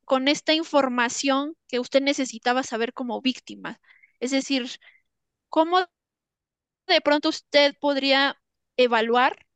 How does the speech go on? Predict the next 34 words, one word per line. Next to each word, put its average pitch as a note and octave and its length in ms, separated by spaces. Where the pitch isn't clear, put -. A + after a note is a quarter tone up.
de A#3 60
alguna B3 260
manera B3 600
si B3 320
hicieron C4 420
bien B3 160
su C4+ 140
trabajo A3 540
con B3 260
la A#3+ 80
reserva C4 360
de C#4 80
que - 60
usted - 160
ya B3 100
nos A#3+ 120
dijo, A#3 220
hubo C4+ 160
cosas C4 300
que - 80
estuvieron G#3+ 400
mal, G3+ 220
¿no? - 140
Pero B3+ 240
si C4 140
son D4+ 260
veintiún D4+ 520
años, C#4+ 680
¿usted C#4 320
podría D4 340
detectar C4 760
que, D4 340
eh, A#3 540
sí, - 640